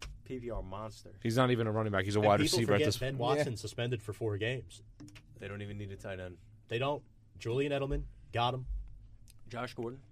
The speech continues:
Speaker 3: Josh Gordon,
Speaker 1: Got
Speaker 3: got
Speaker 1: him.
Speaker 3: him. Uh, Philip Dorsett, got him.
Speaker 2: Was
Speaker 1: Got
Speaker 2: it,
Speaker 1: him.
Speaker 2: was it a first round bust on the Colts and now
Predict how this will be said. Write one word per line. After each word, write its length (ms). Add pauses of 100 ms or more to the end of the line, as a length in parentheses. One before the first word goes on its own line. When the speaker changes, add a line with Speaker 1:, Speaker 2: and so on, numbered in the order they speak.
Speaker 3:
Josh 280
Gordon, 320 (100)
Speaker 1:
Got 80
Speaker 3:
got 180
Speaker 1:
him. 60
Speaker 3:
him. 80 (2250)
Uh, 60 (140)
Philip 300
Dorsett, 440 (500)
got 200
him. 180
Speaker 2:
Was 180
Speaker 1:
Got 60
Speaker 2:
it, 80
Speaker 1:
him. 40
Speaker 2:
was 180
it 60
a 40
first 300
round 320
bust 280
on 100
the 100
Colts 360
and 100
now 260